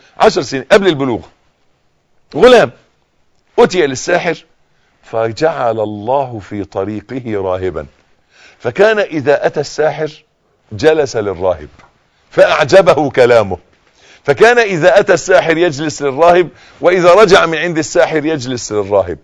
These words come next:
وكان الساحر يعلمه السحر والراهب يعلمه الدين والتوحيد والحق.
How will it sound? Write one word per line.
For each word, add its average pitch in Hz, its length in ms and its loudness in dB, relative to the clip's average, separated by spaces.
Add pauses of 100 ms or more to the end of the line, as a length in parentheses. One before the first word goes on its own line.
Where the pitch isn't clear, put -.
(360)
وكان 175 360 2
الساحر 147 500 -2
يعلمه 156 460 -2
السحر - 420 -2 (720)
والراهب 175 520 4
يعلمه 175 540 0
الدين 147 580 -4 (360)
والتوحيد 123 760 -4 (760)
والحق. 107 460 -4